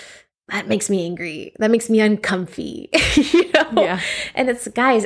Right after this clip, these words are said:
Speaker 1: I think we've been way more influenced by our culture than we realize it or than we even admit it. Um, we need to really think about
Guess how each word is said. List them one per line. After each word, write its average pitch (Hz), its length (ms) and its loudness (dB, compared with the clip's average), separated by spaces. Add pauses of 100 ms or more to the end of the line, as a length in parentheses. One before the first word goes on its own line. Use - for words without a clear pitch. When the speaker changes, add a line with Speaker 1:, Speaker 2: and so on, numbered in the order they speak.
Speaker 1:
I 208 100 4
think 254 180 2
we've 240 180 0
been 196 200 0
way 185 160 2
more 208 180 2
influenced 180 540 -2
by 175 80 2
our 165 180 2
culture 170 420 0
than 175 140 2
we 165 140 -2
realize 170 540 2
it 190 180 2
or 170 80 0
than 165 180 -2
we 165 120 -4
even 160 220 -2
admit 160 300 -6
it. - 220 -2 (680)
Um, 180 400 -8
we 190 560 -2
need 202 280 2
to 175 120 2
really 190 220 2
think 202 260 0
about 170 480 0